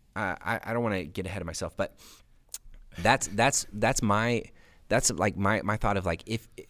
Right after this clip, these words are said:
how do we engage with this? Can you still love Jesus and go to parties? I think yes.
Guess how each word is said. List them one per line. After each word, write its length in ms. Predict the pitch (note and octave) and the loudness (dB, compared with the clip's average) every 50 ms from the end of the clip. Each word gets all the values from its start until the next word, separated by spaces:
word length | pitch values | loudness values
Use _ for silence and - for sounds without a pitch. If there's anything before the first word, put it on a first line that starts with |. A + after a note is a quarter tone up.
| D#2 | -12
how 300 | - - - - - B2 | -10 -8 -8 -4 -2 0
do 80 | B2 C3+ | 0 2
we 220 | C#3+ C3+ B2 - | 2 2 2 2
engage 340 | F2+ G2 F#2+ G2 G#2 A2+ - | 0 0 0 0 0 0 -2
with 80 | A2+ A2 | -4 -2
this? 180 | A2+ A2 - - - - - - - | -2 -2 -2 -4 -8 -16 -20 -20 -8
Can 180 | - C3 A#2+ | -4 0 0
you 60 | B2 A#2+ | 0 0
still 200 | - - C3 A#2+ | 2 2 2 4
love 240 | A2 G2+ G#2+ G#2 | 6 4 4 4
Jesus 440 | G2 - G#2 G2+ G2 G#2+ G2+ - - - | 2 0 0 0 2 2 0 0 -2 -2
and 140 | - G2+ F2+ | -4 -2 2
go 100 | - F#2+ | 2 2
to 60 | G2 | 2
parties? 320 | - - B2 B2 C3+ B2+ - - | 4 2 2 2 2 2 0 -4
I 40 | - | -4
think 180 | - C#3 A#2 - - | -4 -4 -4 -4 -8
yes. 760 | - - D2 C#2+ D#2 A2 C#3+ B2 G#2 A2+ - - - - | -14 -14 -10 0 4 6 6 6 6 4 2 0 -2 -4